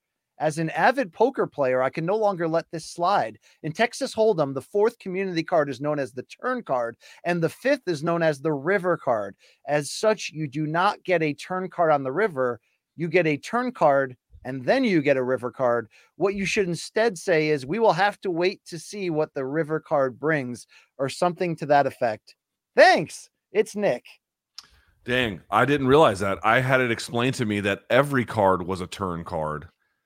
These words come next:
Speaker 2: and that the fifth card was also, well, the, the, the last one was called the river card on top of it. I misunderstood. Fair correction. I'll take that one. I'll take that L.
Speaker 1: All right. Who? Somebody in poker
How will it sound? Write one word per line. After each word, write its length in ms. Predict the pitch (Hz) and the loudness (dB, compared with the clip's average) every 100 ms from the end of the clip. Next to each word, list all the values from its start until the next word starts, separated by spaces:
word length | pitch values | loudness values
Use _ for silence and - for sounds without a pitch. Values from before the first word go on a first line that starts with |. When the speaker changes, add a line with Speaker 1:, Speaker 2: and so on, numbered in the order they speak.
| _ _ _ - | _ _ _ -4
Speaker 2:
and 200 | 107 101 | -2 0
that 180 | 104 | -2
the 80 | - | -6
fifth 300 | - 123 117 | -4 -2 -2
card 380 | - 107 98 95 | 0 4 4 2
was 240 | 95 90 - _ - | -4 -6 -12 _ 2
also, 720 | 113 120 - 95 87 80 - _ | 2 2 0 0 -2 -6 -14 _
well, 80 | 104 | -4
the, 140 | 95 | -4
the, 120 | 82 | -6
the 120 | 95 98 | -6 0
last 320 | 110 110 - | 0 0 -2
one 180 | 95 90 | -6 -6
was 140 | 90 | -10
called 480 | - 98 90 82 78 _ _ _ _ _ _ _ _ - | -2 0 0 -2 -8 _ _ _ _ _ _ _ _ -6
the 120 | 104 | -2
river 500 | 95 90 90 113 98 | 0 -2 0 -2 -2
card 340 | 104 90 85 | -2 0 0
on 200 | 82 87 | -4 -6
top 320 | 82 98 101 | -4 0 0
of 100 | 85 | 0
it. 80 | 76 | -4
I 100 | 92 | -2
misunderstood. 680 | 117 131 139 131 - 165 107 - | -2 -2 -4 -4 -2 -4 -4 -4
Fair 240 | 131 135 | 2 2
correction. 480 | - 139 160 - 85 - | 4 4 2 -4 -10 -6
I'll 120 | 123 | -4
take 200 | 139 139 | -2 0
that 180 | 123 131 | 0 0
one. 200 | 98 113 117 | -2 -6 -8
I'll 80 | |
take 160 | 117 117 | -8 -2
that 160 | 98 90 | 0 0
L. 220 | 104 - _ _ _ _ _ _ _ 127 | -2 -8 _ _ _ _ _ _ _ -10
Speaker 1:
All 100 | 147 | -6
right. 320 | 220 127 - 113 | -6 -6 -10 -8
Who? 180 | 302 | -8
Somebody 380 | - - 330 403 | -4 -2 -2 0
in 100 | 254 | 0
poker 360 | 226 240 208 | 2 2 2